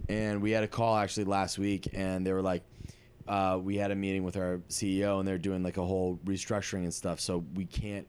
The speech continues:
we have to, like, put this on hold indefinitely. But they were like,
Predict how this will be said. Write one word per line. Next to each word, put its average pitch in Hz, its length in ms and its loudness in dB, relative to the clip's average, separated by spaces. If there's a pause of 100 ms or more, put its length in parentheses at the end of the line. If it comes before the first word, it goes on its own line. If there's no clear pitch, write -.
we 104 120 0
have 101 160 0
to, 107 80 -6
like, 98 200 0
put 101 160 -8
this 101 140 -6
on 98 100 -4
hold 90 320 -4
indefinitely. 82 720 -4 (640)
But 165 260 4 (480)
they 139 80 4
were 135 80 4
like, 127 300 4